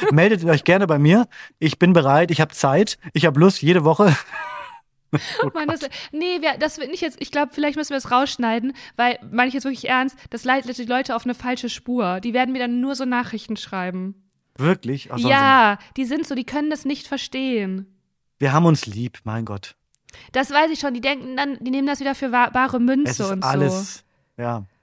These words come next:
Speaker 1: Da muss ich das wieder erklären. Da hab ich echt auch grad gar keine
Speaker 2: Nee, aber musst
Speaker 1: Zeit
Speaker 2: du gar
Speaker 1: für.
Speaker 2: nicht.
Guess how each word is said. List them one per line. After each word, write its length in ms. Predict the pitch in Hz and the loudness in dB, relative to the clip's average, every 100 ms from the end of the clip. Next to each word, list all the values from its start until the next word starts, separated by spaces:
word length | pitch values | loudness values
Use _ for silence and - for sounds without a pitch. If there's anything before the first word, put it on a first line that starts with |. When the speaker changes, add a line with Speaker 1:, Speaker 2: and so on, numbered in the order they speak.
| - | -4
Speaker 1:
Da 80 | 240 | 0
muss 180 | 262 - | 0 -2
ich 100 | 294 | -6
das 160 | 302 | -6
wieder 120 | 285 | -6
erklären. 600 | 262 - - 269 262 240 226 | -6 -8 -6 -2 0 0 0
Da 120 | 226 | -4
hab 100 | 240 | -6
ich 80 | 262 | -10
echt 240 | 254 - | -10 -10
auch 80 | 254 | -8
grad 220 | 262 - | -10 -6
gar 100 | 247 | -8
keine 260 | - 254 240 | -6 0 4
Speaker 2:
Nee, 220 | 196 151 | 4 4
aber 220 | 147 156 | 4 4
musst 140 | 175 214 | 4 4
Speaker 1:
Zeit 20 | |
Speaker 2:
du 40 | 151 | 2
gar 160 | 123 | 2
Speaker 1:
für. 60 | 107 | 2
Speaker 2:
nicht. 240 | 113 - | -2 -10